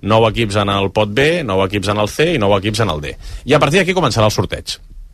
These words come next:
Jo crec que el Barça ara mateix està en el coeficient uefa al dotze o al tretze.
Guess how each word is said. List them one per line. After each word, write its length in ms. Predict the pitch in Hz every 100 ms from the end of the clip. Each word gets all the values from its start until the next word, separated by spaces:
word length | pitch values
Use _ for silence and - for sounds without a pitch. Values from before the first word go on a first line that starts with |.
| - - - -
Jo 80 | 107
crec 120 | 131
que 40 | 139
el 60 | 131
Barça 200 | 135 139
ara 100 | 123
mateix 240 | - 135
està 300 | 120 - 127
en 60 | 131
el 80 | 117
coeficient 340 | 107 110 123
uefa 400 | 127 127 143 143
al 240 | 139 117
dotze 240 | 101 123 135
o 80 | 123
al 80 |
tretze. 380 | 90 110 82 78